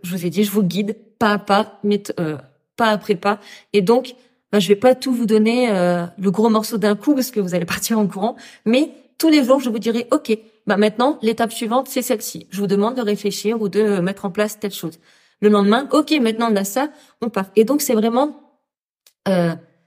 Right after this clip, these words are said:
chaque jour, on implémente un petit, euh, quelque chose de nouveau. Et donc, je serai là, vous, je serai là pour vous expliquer ça, pour vous donner mes conseils, mes bonnes pratiques, euh, pour, bah, vous aider à réussir l'exercice. Et évidemment, le but, c'est aussi et surtout d'échanger, de répondre à vos questions,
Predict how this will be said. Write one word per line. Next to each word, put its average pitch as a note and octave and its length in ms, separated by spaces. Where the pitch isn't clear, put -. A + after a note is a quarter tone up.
chaque D4 300
jour, C#4+ 320
on A3+ 160
implémente A#3 580
un A#3 140
petit, A#3+ 320
euh, F3 420
quelque A3 260
chose B3 160
de G3+ 120
nouveau. G#3+ 440
Et A3 80
donc, G3+ 200
je A3+ 100
serai A3 320
là, B3+ 240
vous, G#3 200
je G3 100
serai G3+ 160
là G3 120
pour G3 160
vous F3 160
expliquer F#3 380
ça, C4 200
pour A3 140
vous F3+ 120
donner G3 240
mes G3 120
conseils, G3 360
mes F#3+ 100
bonnes F3+ 160
pratiques, F#3+ 500
euh, E3+ 180
pour, A3+ 320
bah, F3 120
vous F3+ 220
aider G3+ 320
à G3 100
réussir F#3+ 320
l'exercice. F3+ 600
Et A#3+ 80
évidemment, A3 580
le G3+ 120
but, G3 220
c'est G3+ 460
aussi G#3 260
et - 20
surtout G#3+ 360
d'échanger, G3+ 580
de G3+ 100
répondre F#3+ 320
à F#3 60
vos F3 100
questions, A3 460